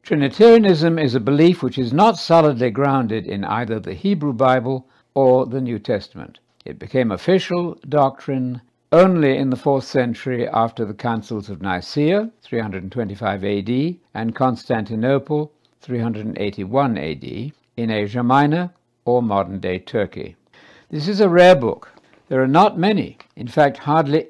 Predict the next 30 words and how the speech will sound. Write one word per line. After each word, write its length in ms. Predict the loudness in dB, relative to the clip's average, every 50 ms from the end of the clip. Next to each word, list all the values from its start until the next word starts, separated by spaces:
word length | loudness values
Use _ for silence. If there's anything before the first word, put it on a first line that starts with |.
| -2 0
any 520 | 2 4 4 6 4 4 4 0 -4 -8 -8
like 420 | -2 2 2 2 2 2 -2 -6
it, 300 | -12 -12 -12 -14 -18 _ _ _ _ -4
in 180 | -4 -2 0
the 120 | 0 0 0
religious 560 | 0 0 0 0 0 0 0 -4 -6 -4 -4
marketplace. 960 | -2 0 0 -2 -2 -6 -12 -14 -12 -8 -8 -8 -8 -10 -14 -16 -20 -20 -20 _ _ _ -2
Why? 440 | 2 4 4 4 4 2 -2 -4 -10 _ _ _ _ _ _ _ _ _ _
Because 320 | -8 -4 0 0 0 2 0
it 140 | -4 -2 0
tackles 460 | 2 2 2 2 2 0 -2 -2 -4
the 80 | -4
doctrine 460 | 2 4 4 4 4 2 -4 -6 -4 -4
of 120 | -4 -6
the 80 | -8 -6
Trinity 400 | -2 0 2 2 2 0 -2 -4
from 260 | -2 -2 -4 -4 -2
a 60 | -2
non-Trinitarian 1200 | 0 2 4 6 6 6 4 2 -2 -4 -4 -4 -4 -4 -4 -2 0 0 2 2 2 0 -2 -4
perspective, 720 | -6 -8 -8 -4 0 2 2 2 0 -2 -4 -4 -4 -6 _ _ _ _ _ _
a 80 | -18 -12
perspective 800 | -10 -10 -10 -6 -2 0 2 2 2 0 0 0 0 0 -2 -8 -12
which 200 | -12 -12 -10 -8
is 140 | -10 -10 -8
condemned 640 | -6 -6 -4 0 2 4 4 4 2 0 -2 -2 -2
by 160 | 0 0 0
Christianity's 880 | -2 -4 -6 -6 -6 -4 -4 -2 -2 -2 -2 -4 -4 -6 -6 -6 -10
four 340 | -10 -6 -2 -2 0 0 0
major 420 | 0 -2 -2 -2 -4 -4 -6 -8
divisions: 720 | -6 -4 0 2 2 2 2 0 -2 -2 -4 -4 -6 -10